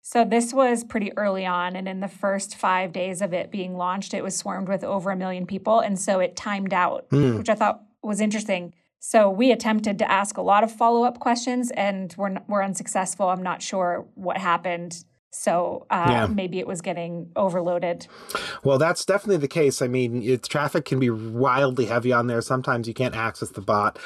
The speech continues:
Speaker 2: I think they're asking for usership now. You know, build an
Speaker 1: Mm.
Speaker 2: account, you can get access, but then that starts to feed into some of the self-learning, which I'm doing air quotes, but we'll talk about a little bit more. But, uh,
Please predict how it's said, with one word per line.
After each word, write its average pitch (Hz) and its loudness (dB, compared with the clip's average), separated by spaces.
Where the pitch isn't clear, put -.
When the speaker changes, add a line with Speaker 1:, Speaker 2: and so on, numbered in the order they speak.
Speaker 2:
I 135 0
think 170 4
they're 156 4
asking 135 2
for 107 4
usership 120 2
now. 151 4
You 123 -4
know, 113 2
build 117 2
an - 4
Speaker 1:
Mm. 208 2
Speaker 2:
account, 120 2
you 113 -4
can 113 -2
get 101 2
access, 120 0
but 127 0
then 135 4
that 123 2
starts - 0
to 113 -2
feed 113 -2
into 104 -2
some 113 0
of 107 2
the 95 -4
self-learning, 107 0
which 92 -2
I'm 110 -4
doing 107 2
air 123 2
quotes, 107 2
but 107 0
we'll 120 2
talk 120 0
about 117 2
a 110 2
little 101 2
bit 98 0
more. 123 4
But, 107 0
uh, 113 -2